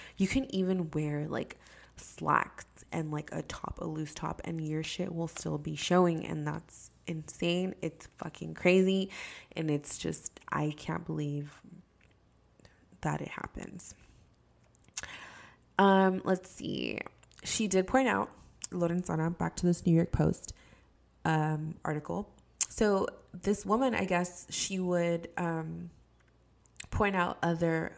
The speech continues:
female colleagues that wore similar attire, and a lot more, a lot of them, uh, sorry, I can't talk. A lot of them dressed far more provocatively.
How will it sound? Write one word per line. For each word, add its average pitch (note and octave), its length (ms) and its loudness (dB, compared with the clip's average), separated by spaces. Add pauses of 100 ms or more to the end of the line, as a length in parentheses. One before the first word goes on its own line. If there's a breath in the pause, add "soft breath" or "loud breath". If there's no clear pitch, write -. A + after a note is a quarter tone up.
female D#3+ 400 -2
colleagues E3 480 -4
that D#3 160 -6
wore D#3+ 300 -4
similar D#3 560 -6 (100)
attire, G3+ 800 -2 (600 loud breath)
and F#3 240 0
a F3 60 0
lot E3 280 0
more, E3 320 -2 (1400)
a F3 80 -2
lot E3 340 2
of E3 120 -4
them, E3 300 -2 (400)
uh, D#3 340 -4 (160)
sorry, - 360 -10
I - 100 -14
can't - 140 -16
talk. - 240 -14 (400 loud breath)
A F#3+ 80 -2
lot F3 300 0
of G3+ 160 0
them G3 280 -4 (440)
dressed - 520 -2
far F3 260 0
more D3+ 240 -2
provocatively. D#3 920 -8